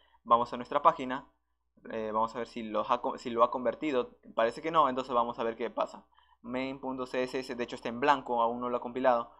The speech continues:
Vamos a ver cuál es el problema. Eh, está en una carpeta C S S, el sas y los exter-, el archivo punto S C S S.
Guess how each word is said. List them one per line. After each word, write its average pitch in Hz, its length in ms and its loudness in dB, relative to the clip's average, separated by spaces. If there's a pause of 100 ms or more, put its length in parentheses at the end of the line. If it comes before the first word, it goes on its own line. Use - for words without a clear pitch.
Vamos 127 220 0
a - 20 -2
ver 127 120 0
cuál 135 160 4
es 127 80 -10
el 135 80 -4
problema. 139 480 -2 (880)
Eh, 123 340 0
está 120 180 -8
en 127 60 -2
una 127 100 -4
carpeta 127 380 -2
C 131 160 -2
S 143 280 -2
S, 131 440 -4 (720)
el 123 160 -8
sas 135 640 2 (840)
y 160 220 -8
los 139 140 -8
exter-, 127 340 -10
el 120 380 -4
archivo 131 400 -6
punto 135 260 -2
S 123 200 0
C 113 200 -2
S 107 240 -10
S. - 160 -20